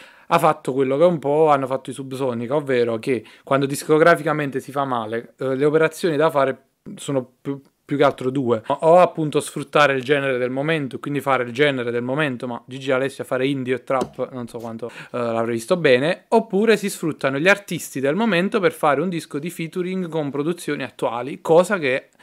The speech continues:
come hanno fatto i Subsonica col mondo indie, ha fatto Gigi D'Alessio col mondo trap melodico napoletano.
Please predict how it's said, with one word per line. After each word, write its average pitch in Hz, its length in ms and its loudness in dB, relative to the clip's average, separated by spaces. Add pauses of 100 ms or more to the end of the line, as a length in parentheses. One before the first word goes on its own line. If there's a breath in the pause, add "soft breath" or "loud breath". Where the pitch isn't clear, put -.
(360 soft breath)
come 147 160 0
hanno 147 160 0
fatto 165 240 0
i - 40 -8
Subsonica 131 580 -2
col 135 160 0
mondo 143 280 -2
indie, 202 460 -2
ha 196 140 0
fatto 190 400 0
Gigi 151 260 -8
D'Alessio 185 540 0
col 165 160 -2
mondo 147 640 0
trap 139 500 -2
melodico 151 580 -2
napoletano. 127 800 -4